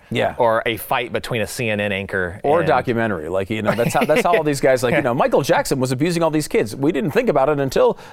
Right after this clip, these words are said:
Speaker 1: there was this documentary.
Speaker 2: Yeah.
Speaker 1: R. Kelly. Like, those are the only two things to do it. It's gotta be a documentary or a tweet.
Speaker 2: It's the only thing that keeps people's attention.
Speaker 1: <laughs>
Speaker 2: But you
Speaker 1: Yeah.
Speaker 2: ever watch some of those, just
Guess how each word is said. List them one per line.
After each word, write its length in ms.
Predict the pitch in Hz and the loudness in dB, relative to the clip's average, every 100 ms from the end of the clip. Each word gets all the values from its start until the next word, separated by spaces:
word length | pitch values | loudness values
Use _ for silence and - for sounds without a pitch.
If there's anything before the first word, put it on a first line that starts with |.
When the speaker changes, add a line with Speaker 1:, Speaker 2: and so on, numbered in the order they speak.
| - | -8
Speaker 1:
there 120 | 85 | -4
was 100 | 95 | -2
this 160 | 120 - | -2 0
documentary. 640 | 131 135 160 185 147 92 - - 98 | 0 2 2 2 2 -2 -6 -10 0
Speaker 2:
Yeah. 100 | 117 | 2
Speaker 1:
R. 160 | 190 | 2
Kelly. 340 | - 226 190 - - | 0 2 2 -2 -2
Like, 140 | 139 139 | 0 2
those 160 | 165 | 4
are 40 | 156 | 4
the 60 | |
only 120 | 139 | 2
two 140 | 127 131 | 2 0
things 240 | 127 113 | 0 0
to 60 | 107 | 0
do 100 | 107 | 0
it. 40 | |
It's 80 | 104 | 2
gotta 100 | 131 | 2
be 60 | 123 | 2
a 40 | |
documentary 500 | 120 143 160 147 131 | 2 2 2 2 2
or 60 | 110 | 2
a 40 | |
tweet. 300 | 101 107 95 - | 0 -4 -4 -4
Speaker 2:
It's 120 | 170 | 0
the 60 | 185 | 2
only 160 | 175 185 | 2 2
thing 140 | 180 | 2
that 80 | 147 | 0
keeps 220 | - 143 | -2 -2
people's 220 | 151 127 | -2 -2
attention. 480 | 107 127 165 95 131 | -2 -4 -4 -4 0
Speaker 1:
<laughs> 20 | |
Speaker 2:
But 180 | 165 180 | 0 2
you 140 | 214 262 | 2 2
Speaker 1:
Yeah. 60 | |
Speaker 2:
ever 120 | 320 311 | 4 4
watch 380 | 156 160 196 | 4 4 0
some 180 | - 180 | -2 0
of 60 | 156 | 2
those, 200 | 139 123 | 2 2
just 200 | 143 | -2